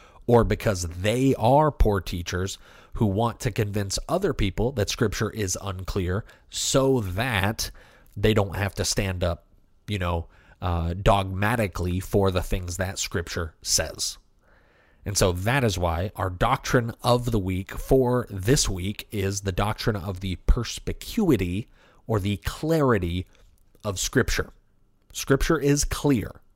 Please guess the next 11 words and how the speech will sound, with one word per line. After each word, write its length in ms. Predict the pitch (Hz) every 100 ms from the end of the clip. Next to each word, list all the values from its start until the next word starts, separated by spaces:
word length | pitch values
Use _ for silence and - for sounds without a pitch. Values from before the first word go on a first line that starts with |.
| _ -
And 160 | 113
because 380 | 101 101 143 151
Scripture 420 | - - 143 -
is 140 | 139 127
clear, 520 | - - 147 95 92 - - - _ -
it 160 | 110
demands 840 | - 98 92 131 151 110 90 98 - - -
that 200 | 107 95
we 180 | 104
stand 680 | 98 - - - 113 143 131
up 300 | 107 104 -